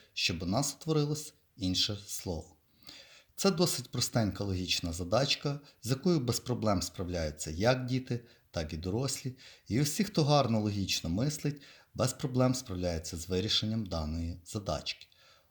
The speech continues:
Отже, нам потрібно вилучити один сірничок, щоб у нас утворилось інше слово. Тому ставимо відео на паузу, думаємо,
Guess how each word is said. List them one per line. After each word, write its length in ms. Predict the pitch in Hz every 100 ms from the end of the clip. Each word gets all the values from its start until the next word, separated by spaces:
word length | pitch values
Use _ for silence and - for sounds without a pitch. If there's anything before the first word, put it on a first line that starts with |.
| _ -
Отже, 340 | 123 - - - _ _ _
нам 240 | 95 90 98
потрібно 580 | 139 139 - 113 80 - - _ _ -
вилучити 580 | 113 143 95 - - - -
один 280 | 123 104 82
сірничок, 600 | - 95 117 147 208 202 - - -
щоб 320 | - - 85
у 20 | 95
нас 300 | 92 92 -
утворилось 680 | - 92 98 123 151 - _ -
інше 360 | 92 90 -
слово. 460 | 120 - 107 80 - _ _ _ _ _ _ _ _ _ _ _ _ _ -
Тому 340 | 160 117 90 -
ставимо 520 | - 175 190 139 107
відео 380 | 107 92 82 82
на 120 | 80
паузу, 640 | - 101 127 127 160 160
думаємо, 600 | 117 101 104 113 135 147